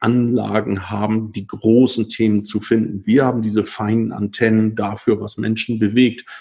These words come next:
was sie gerade umtreibt. Und uns müsste das doch eigentlich möglich sein.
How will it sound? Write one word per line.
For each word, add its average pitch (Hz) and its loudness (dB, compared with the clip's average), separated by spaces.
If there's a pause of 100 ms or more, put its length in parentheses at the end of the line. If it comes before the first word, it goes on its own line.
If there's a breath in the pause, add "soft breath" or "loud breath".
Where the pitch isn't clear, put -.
(120)
was 104 -8
sie 120 -4
gerade 104 -6
umtreibt. 110 -4 (380 loud breath)
Und 113 0
uns 214 2
müsste 110 -2
das 98 -6
doch - -4
eigentlich 104 -12
möglich 104 -4
sein. 117 -12